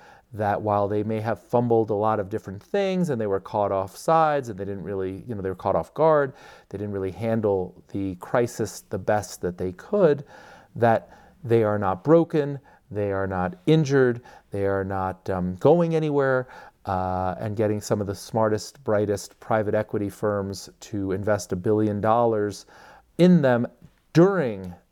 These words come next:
this crisis, during this pandemic, when nobody is traveling, really underscores, like, really underscores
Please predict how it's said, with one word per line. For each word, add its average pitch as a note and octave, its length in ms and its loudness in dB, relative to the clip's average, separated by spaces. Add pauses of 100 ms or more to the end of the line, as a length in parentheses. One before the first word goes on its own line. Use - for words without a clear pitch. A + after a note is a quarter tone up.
(120)
this A2 260 -2
crisis, G2+ 540 -2 (240)
during E3+ 480 4
this A2 180 -2
pandemic, G2+ 600 -4 (360)
when E3 420 4
nobody C3 380 2
is A2 140 -2
traveling, G2 640 -4 (480)
really C#3 580 2
underscores, G#2+ 800 0
like, F2+ 180 -4 (160)
really B2 460 2 (320)
underscores A#2+ 1080 2